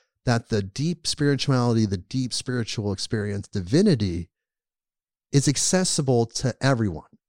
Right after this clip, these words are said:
No matter your flaws, no matter the mistakes you've made in your life, no matter your continual mistakes, whatever happens to you as a human being, you can still be on the spiritual path.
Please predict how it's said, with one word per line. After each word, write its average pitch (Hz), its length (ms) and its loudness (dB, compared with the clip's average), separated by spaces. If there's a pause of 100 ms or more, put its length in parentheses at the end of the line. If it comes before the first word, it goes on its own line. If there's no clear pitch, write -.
(300)
No 135 200 6
matter 151 300 6
your 151 200 6
flaws, 107 760 2 (320)
no 113 140 4
matter 135 680 4 (100)
the 120 280 -2
mistakes 123 560 2
you've 113 140 2
made 113 260 4
in 110 100 2
your 104 140 2
life, 107 580 2 (280)
no 104 100 2
matter 135 600 2 (140)
your 117 200 0
continual 123 1000 4
mistakes, 107 500 -2
whatever 160 320 2
happens 147 440 -2
to 123 80 0
you 113 60 4
as 104 100 0
a - 40 -6
human 151 420 -2
being, 120 420 0 (920)
you 147 120 2
can 143 200 4
still 180 420 4
be 139 260 4
on 147 280 0
the - 80 0
spiritual 123 600 -2
path. 135 500 -4